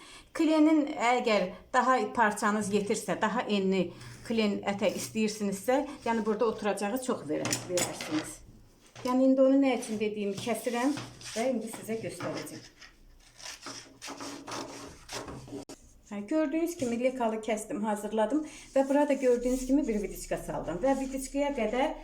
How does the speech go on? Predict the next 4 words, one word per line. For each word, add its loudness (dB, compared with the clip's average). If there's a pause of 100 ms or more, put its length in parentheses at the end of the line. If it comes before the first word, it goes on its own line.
(280)
orta 4
xətti -2
kəsirəm. -4 (2500)
Це 2